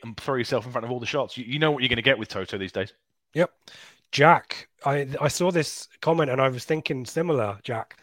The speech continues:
Speaker 2: Is there an argument that Aluko could be our best signing? Free transfer on a permanent deal. Is it <laughs> worth giving him another year if he keeps this up? Three goals now in two matches.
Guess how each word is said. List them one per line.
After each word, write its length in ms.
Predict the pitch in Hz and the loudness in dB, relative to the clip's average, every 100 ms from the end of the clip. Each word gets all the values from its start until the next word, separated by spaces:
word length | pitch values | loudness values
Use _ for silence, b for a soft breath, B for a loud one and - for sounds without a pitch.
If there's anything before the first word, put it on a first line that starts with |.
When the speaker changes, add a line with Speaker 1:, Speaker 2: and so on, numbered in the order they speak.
| B B | B B
Speaker 2:
Is 100 | 156 | -2
there 80 | 160 | 2
an 40 | 160 | 4
argument 360 | 165 156 147 | 2 0 -2
that 160 | 139 135 | 0 0
Aluko 280 | 151 - - | 0 -2 -4
could 120 | 139 | 0
be 80 | 135 | 0
our 60 | |
best 340 | - 160 - - | 2 -2 -2 -2
signing? 280 | 165 135 | 0 0
Free 180 | 110 165 | 0 -4
transfer 420 | 165 156 - 143 | -2 -4 -4 -4
on 500 | 135 - - - - | -4 -6 -20 -18 -10
a 40 | 131 | -4
permanent 200 | 165 143 | -2 0
deal. 240 | 127 127 b b - | 0 -2 b b -8
Is 80 | |
it 160 | 175 - | -4 -2
<laughs> 0 | |
worth 160 | 165 - | -2 0
giving 240 | 156 160 | 0 2
him 140 | 165 | 0
another 220 | 160 160 156 | 0 0 2
year 240 | 165 165 | 4 2
if 60 | 151 | 2
he 60 | |
keeps 260 | 143 170 - | -2 -4 -4
this 140 | 135 | -4
up? 140 | 147 - | -4 -4
Three 240 | 165 165 | -2 2
goals 280 | 160 156 147 | 4 4 2
now 140 | 147 | 0
in 180 | 139 131 - | -2 -6 -8
two 220 | 165 147 | -6 -6
matches. 500 | 151 - 175 170 | -8 -8 -8 -8